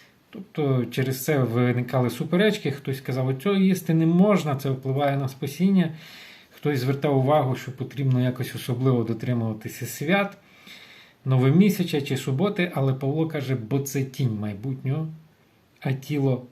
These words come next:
Христове". Тому, м, те, про що він пише, це застерігає від,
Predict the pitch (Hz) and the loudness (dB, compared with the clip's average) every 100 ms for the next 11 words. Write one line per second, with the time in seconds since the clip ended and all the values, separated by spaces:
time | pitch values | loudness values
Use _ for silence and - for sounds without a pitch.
0 | _ - 127 123 - 104 - - _ - | _ -4 0 0 -2 -8 -8 -20 _ -20
1 | - - - _ 165 214 226 147 - - | -20 -20 -20 _ 4 6 8 6 4 -10
2 | _ - 131 113 - _ _ - 160 160 | _ -4 -2 -2 -6 _ _ -4 -2 0
3 | 143 135 160 180 180 247 - 165 160 147 | -4 -2 2 2 2 0 0 -2 -2 -4
4 | 127 123 - 135 143 185 156 117 113 139 | -4 -6 -4 -2 0 0 0 -2 -4 -8